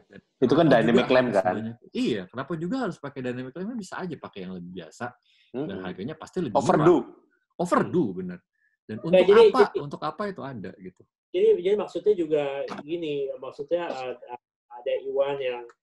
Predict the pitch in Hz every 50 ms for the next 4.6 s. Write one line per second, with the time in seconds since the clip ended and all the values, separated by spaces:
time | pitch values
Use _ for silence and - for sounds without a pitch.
0 | _ _ _ _ _ _ _ 120 120 - 120 117 - 131 123 - 135 131 131 127
1 | 123 117 113 113 123 117 110 110 117 127 123 123 - 110 107 110 107 107 110 110
2 | 117 127 127 123 135 117 107 - 110 110 107 110 113 - - 104 117 113 113 -
3 | 110 110 - 107 107 117 123 127 - 95 _ _ _ _ _ _ _ 107 107 110
4 | 110 110 107 - 143 147 147 135 127 123 123 123